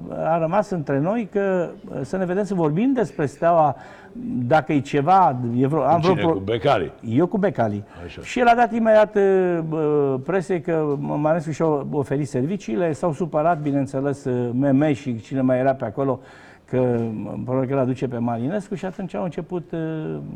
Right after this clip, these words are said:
Speaker 1: nebuniile cu scris în presă prostii și altele. Uh,
Speaker 2: Și a căzut ideea, practic, dinaintea startului, să zic
Speaker 1: A
Speaker 2: așa.
Speaker 1: căzut înainte, sigur că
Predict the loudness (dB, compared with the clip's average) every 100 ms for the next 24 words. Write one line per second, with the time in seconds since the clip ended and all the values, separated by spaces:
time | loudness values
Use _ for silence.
0 | -8 -4 -2 0 0 0 0 0 0 0
1 | -4 -12 -20 -20 -8 -2 0 0 -2 -4
2 | -4 -2 -4 -2 -6 -6 -8 -6 -6 -4
3 | -6 -6 -8 -6 -4 -6 -8 -12 -14 -16
4 | _ _ _ _ _ _ _ -20 _ _
5 | -20 -20 _ -10 -6 -4 -4 -6 -8 -8
6 | -10 -12 -12 -16 _ _ _ _ _ -8
7 | -6 -4 -8 _ -4 -2 0 -2 -2 -2
8 | -2 0 -2 -4 -4 -4 -4 -8 -6 -6
9 | -4 -4 -4 -6 -8 -6 -2 -2 0 0
10 | -2 0 0 0 -4 -8 -4 -4 -2 -4
11 | -4 -4 -6 -6 -6 -8 -10 -8 -8 -8
12 | -12